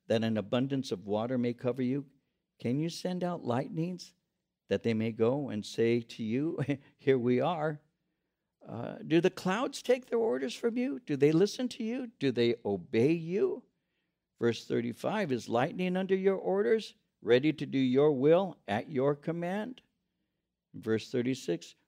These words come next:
"Who has put wisdom in the mind, or who has given understanding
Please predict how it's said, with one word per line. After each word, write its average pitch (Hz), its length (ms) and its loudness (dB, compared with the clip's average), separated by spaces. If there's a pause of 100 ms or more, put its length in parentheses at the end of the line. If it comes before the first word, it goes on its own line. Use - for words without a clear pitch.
(160)
"Who 190 140 4
has 190 160 0
put 190 260 2
wisdom 160 420 0
in 147 140 0
the 143 60 -2
mind, 143 480 -2 (480)
or 139 100 2
who 143 160 2
has 135 160 2
given 131 280 0
understanding 123 1000 -2